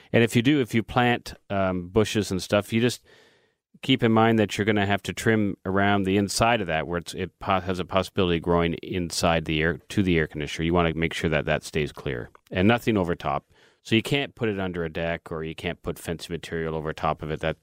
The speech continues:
that inhibits its ability to breathe. If it can't breathe,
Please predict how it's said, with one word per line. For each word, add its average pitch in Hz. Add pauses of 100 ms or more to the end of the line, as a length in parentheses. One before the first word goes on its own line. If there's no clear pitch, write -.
(120)
that -
inhibits 95
its 87
ability 87
to 80
breathe. 98 (440)
If -
it 87
can't 135
breathe, 98